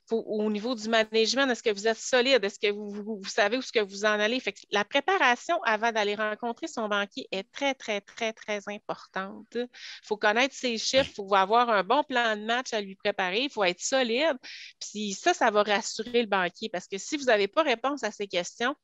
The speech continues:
Speaker 1: si vous n'êtes pas solide, ça va être difficile pour lui, parce que là, il prête à, il vous prête à l'entrepreneur, là, faut qu'il vous fasse confiance, là, à ce moment-là.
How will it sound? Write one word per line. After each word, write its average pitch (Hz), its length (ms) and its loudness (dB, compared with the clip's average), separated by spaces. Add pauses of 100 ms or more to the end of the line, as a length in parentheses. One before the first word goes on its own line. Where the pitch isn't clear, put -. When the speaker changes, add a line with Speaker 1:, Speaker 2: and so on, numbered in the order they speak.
(220)
Speaker 1:
si - 160 -12
vous 180 160 -12
n'êtes 190 240 -2
pas 339 120 2
solide, 240 540 2 (400)
ça 202 220 -2
va 202 80 4
être 214 80 0
difficile 330 480 0
pour 220 200 4
lui, 254 200 -2
parce 202 220 -2
que 226 100 0
là, 226 240 2
il 202 380 -4
prête 269 360 2
à, - 80 4
il 202 220 -8
vous 190 180 -16
prête 285 320 2
à 196 140 6
l'entrepreneur, 208 800 0
là, 190 100 -2
faut - 160 -14
qu'il 190 160 -18
vous 175 140 -10
fasse 226 180 0
confiance, 190 640 -6
là, - 140 -20
à 165 60 -12
ce - 140 -20
moment-là. 156 340 -12